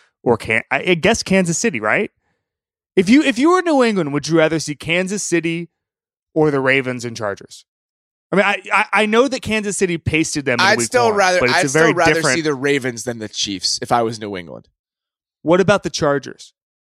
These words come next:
Speaker 2: I'd still rather see the Chargers, I think.
Speaker 1: Jacksonville?
Speaker 2: I'd
Speaker 1: That
Speaker 2: rather
Speaker 1: can't even
Speaker 2: see
Speaker 1: happen.
Speaker 2: all those. I'd rather see, uh, all those other teams than Jacksonville.
Speaker 1: Yeah, no, I know. I mean, that, that's, Jacksonville scares the hell out of me if I'm one of those teams, just because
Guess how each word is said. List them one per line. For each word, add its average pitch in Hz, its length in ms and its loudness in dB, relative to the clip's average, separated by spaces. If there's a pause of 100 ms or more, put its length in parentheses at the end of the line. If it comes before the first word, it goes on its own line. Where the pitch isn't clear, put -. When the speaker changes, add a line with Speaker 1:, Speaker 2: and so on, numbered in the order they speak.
(120)
Speaker 2:
I'd 135 140 2
still 143 180 2
rather 113 260 0
see 113 160 -4
the 104 100 -8
Chargers, 92 420 -8
I 85 80 -8
think. 92 340 -14 (1300)
Speaker 1:
Jacksonville? 147 640 -2 (400)
Speaker 2:
I'd 123 100 2
Speaker 1:
That 139 60 4
Speaker 2:
rather 117 120 2
Speaker 1:
can't 123 100 0
even 113 80 -2
Speaker 2:
see 120 60 2
Speaker 1:
happen. 113 220 2
Speaker 2:
all 120 100 2
those. 123 180 -2
I'd 127 280 2
rather 156 180 2
see, 143 200 -2
uh, 127 140 -2
all 139 260 4
those 139 180 -6
other 120 140 -4
teams 113 300 -12
than 104 120 -14
Jacksonville. 95 580 -10 (580)
Speaker 1:
Yeah, 113 200 -2 (180)
no, 123 120 0
I 127 140 2
know. 123 200 0
I 131 100 -2
mean, 165 100 2
that, 170 240 0
that's, 170 380 0 (180)
Jacksonville 175 560 0
scares 151 320 -4
the 135 120 -6
hell 135 140 -2
out 135 140 0
of 127 60 -8
me 127 80 -4
if 117 100 -6
I'm 123 140 -4
one 120 140 -4
of 117 40 -6
those 113 220 -6
teams, 117 280 -8
just - 200 -8
because 113 400 -6